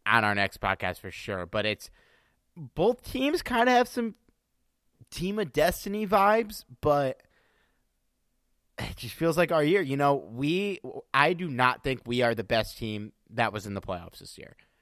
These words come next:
But every team we've played, I think we were the better team. And I think the same for Cincinnati. If it was Kansas City, if it was Buffalo, if it was Green Bay, I don't think I would have said that,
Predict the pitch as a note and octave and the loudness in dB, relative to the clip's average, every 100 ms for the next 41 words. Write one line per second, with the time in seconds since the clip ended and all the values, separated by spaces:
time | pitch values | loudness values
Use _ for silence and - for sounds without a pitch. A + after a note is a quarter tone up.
0 | _ _ _ _ _ _ _ - A#2+ C#3 | _ _ _ _ _ _ _ -2 0 0
1 | - - B2+ D3 D3 F3 - D3+ D3 C#3 | -4 0 2 2 2 0 -2 -8 -6 -6
2 | B2+ - C3 D#3 A2 A2 A#2 G#2+ A#2 A2 | -8 -2 0 2 2 0 -4 -4 -4 -2
3 | A2+ G#2 A2 G2+ - A2+ E2+ F2+ G#2+ G#2 | -2 0 -2 -2 -6 -10 -10 -12 -6 -4
4 | G2 F2+ F#2+ _ - G2+ A2 - G#2+ G#2 | -2 -2 -4 _ -10 -10 -10 -8 -8 -8
5 | G#2+ G#2+ - G#2+ C#3+ F3 A#2 F#2+ F2 F#2 | -12 -14 -10 -2 0 -2 -4 -10 -10 -10
6 | G2 F#2 G#2+ F#2 F2+ - B2+ C4 A3+ A2 | -12 -10 -8 -10 -10 -8 -2 -2 0 -4
7 | - F#2+ G2+ F#2+ D2+ - _ _ _ _ | -6 -12 -10 -10 -12 -16 _ _ _ _
8 | _ _ - A2+ - C3 D#3+ G#3+ C#4 C#3 | _ _ -2 -2 -2 -2 2 4 4 0
9 | - G2 G2 - G2+ F#2+ - G2 C#3 G3+ | -4 -14 -14 -10 -8 -8 -8 -6 -2 0
10 | A#2 G#2 G#2 G#2 G#2 G2+ F#2 - G3+ C3 | 0 -2 -4 -2 -2 -4 -2 0 2 0
11 | A#2+ | -2